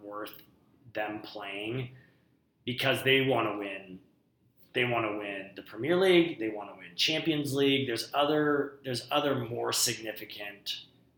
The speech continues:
matches. I would even say for Wolves, they probably don't care that much. That's where I didn't like the Aston Villa draw,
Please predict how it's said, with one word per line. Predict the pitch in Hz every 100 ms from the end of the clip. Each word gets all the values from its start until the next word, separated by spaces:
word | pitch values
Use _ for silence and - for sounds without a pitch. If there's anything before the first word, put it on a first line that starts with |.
| _ 98
matches. | 107 104 107 104 - - - - - -
I | 165
would | 175
even | 175 -
say | 160 143
for | 131
Wolves, | 101 101 104 135 165 180 - - - _ -
they | 110 123
probably | - 151 160 160 165
don't | 160 160 160
care | - 160
that | 160 160 165
much. | 170 175 - - -
That's | 151 -
where | 151
I | 131
didn't | 123 127 120
like | 107 120 131
the | 127
Aston | 120 113 - 127
Villa | 120 113 110 -
draw, | 98 - - 151 214